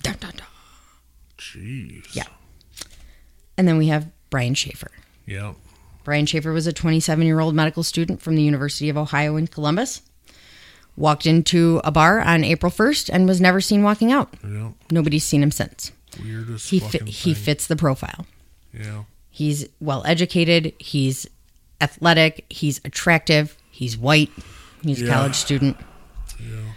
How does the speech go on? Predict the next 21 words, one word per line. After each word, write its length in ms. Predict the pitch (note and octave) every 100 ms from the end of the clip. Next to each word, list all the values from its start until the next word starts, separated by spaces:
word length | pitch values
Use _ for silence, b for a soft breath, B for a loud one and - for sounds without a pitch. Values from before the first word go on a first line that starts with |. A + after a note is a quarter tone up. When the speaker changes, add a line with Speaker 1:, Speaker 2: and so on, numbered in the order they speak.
| B B B
Speaker 1:
Um, 360 | D#3+ D3+ D3 D3
in 320 | F#3 E3+ E3+ -
March 340 | E3 E3+ E3+
of 120 | F3
twenty 240 | - E3+ D#3
sixteen, 720 | E3+ - - A#3+ B3 D4 C#4+ E3
Joey 480 | C#3+ F3+ F3 F3+ E3+
LaBute, 600 | F3 D3 D#3 F#3 C4 -
who 180 | F3 D#3+
was 200 | D#3 -
also 360 | D#3+ G3 F#3
at 120 | D3
the 80 | D3
University 440 | C#3+ C3+ C#3+ - C#3
of 80 |
Ohio 320 | C3+ C3+ C3 C3
Columbus, 640 | - B2+ C3 F3+ - - b b b b b
went 200 | F3 A#2+
missing 460 | D#3 - E3 E3
after, 640 | D3 C#3+ - D3 C#3+ C#3+ - _ -
um, 460 | C#3+ C3 C3+ D3